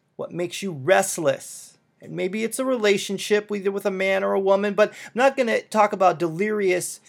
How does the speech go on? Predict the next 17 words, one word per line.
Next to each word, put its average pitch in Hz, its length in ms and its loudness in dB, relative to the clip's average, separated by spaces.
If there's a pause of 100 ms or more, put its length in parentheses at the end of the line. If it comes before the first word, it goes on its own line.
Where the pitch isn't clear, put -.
(140)
in 180 100 -2
the 196 60 4
context 202 680 2
of 151 140 -2
a 160 40 0
relationship 147 840 -4
during 123 240 -8
this 123 160 -14
show. 135 320 -8 (280)
I - 40 0
wanna 254 180 4
talk 247 220 4
about 208 260 8
delirious 233 580 0
using 233 480 -2
this 247 640 0 (800)
definition. 185 560 0